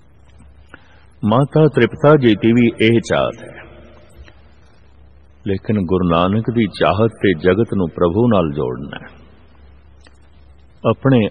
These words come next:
ਆਪ ਹਰ ਵਕਤ ਪ੍ਰਭੂ ਨਾਲ ਜੁੜੇ ਰਹਿਣਾ ਔਰ ਜਗਤ ਨੂੰ ਜੋੜਨਾ।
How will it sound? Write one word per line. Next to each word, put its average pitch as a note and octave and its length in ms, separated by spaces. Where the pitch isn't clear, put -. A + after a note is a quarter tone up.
ਆਪ G#2+ 400
ਹਰ G2+ 200
ਵਕਤ A2+ 320
ਪ੍ਰਭੂ G2+ 360
ਨਾਲ G#2 220
ਜੁੜੇ F#2 320
ਰਹਿਣਾ B2+ 340
ਔਰ F#2+ 140
ਜਗਤ G2 360
ਨੂੰ F#2 200
ਜੋੜਨਾ। F2 480